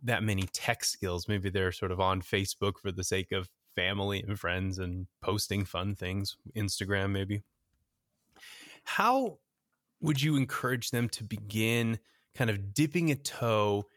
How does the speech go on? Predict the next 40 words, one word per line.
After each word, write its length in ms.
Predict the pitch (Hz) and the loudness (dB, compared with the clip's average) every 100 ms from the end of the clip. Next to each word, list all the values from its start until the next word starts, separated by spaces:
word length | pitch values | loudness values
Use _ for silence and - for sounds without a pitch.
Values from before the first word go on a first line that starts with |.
| _ _ | _ _
into 320 | 127 117 - | 2 2 0
this 220 | 107 107 101 | 0 0 0
vision 540 | 98 113 160 135 107 | 0 2 4 4 2
that 140 | 104 | 0
you've 320 | 110 110 98 104 | 0 0 0 0
laid 220 | 104 101 | 2 4
out 240 | 101 92 | 4 2
for 240 | - 104 92 | -2 -2 0
us 160 | 98 | 0
for, 280 | - 104 101 - | 0 0 -2 -4
for 120 | 110 | -8
kind 180 | - 110 | -2 -2
of 240 | 95 98 | -2 0
doing 380 | 139 147 147 139 | 2 4 2 0
church 540 | - 120 104 - - _ _ _ | -2 0 0 -2 -8 _ _ _
in 100 | 113 | -2
a 60 | 107 | -2
hybrid, 880 | - - 101 107 101 101 98 95 - _ _ _ - | -4 -4 0 0 2 2 2 -2 -8 _ _ _ -6
uh, 220 | 104 90 | 0 0
social 440 | 87 - 104 - 101 | 0 0 0 0 -6
context? 680 | - 90 90 - - - | -2 -2 -2 -4 -6 -4
What 120 | 151 190 | -4 -2
are 180 | 190 - | -2 -2
just 200 | - - | -4 -2
some 280 | 127 110 101 | -2 -4 0
ways 360 | 107 107 104 | 2 2 0
that 140 | 101 95 | -2 -2
they 120 | 101 | -2
could 280 | - 92 92 | -2 -6 -4
dip 220 | 107 - | -4 0
their 140 | 98 | -2
toe 340 | 95 - 98 95 | -2 -2 0 0
into 200 | 92 95 | -2 -4
this 200 | 90 - | -4 -6
vision 380 | 90 87 90 85 | -4 -4 -2 -4
that 100 | 73 | -6
you've 300 | 80 78 - _ _ _ - | -8 -8 -12 _ _ _ -14
cast 340 | - 87 - | -10 -6 -6
for 180 | - - | -8 -10
us? 180 | - | -12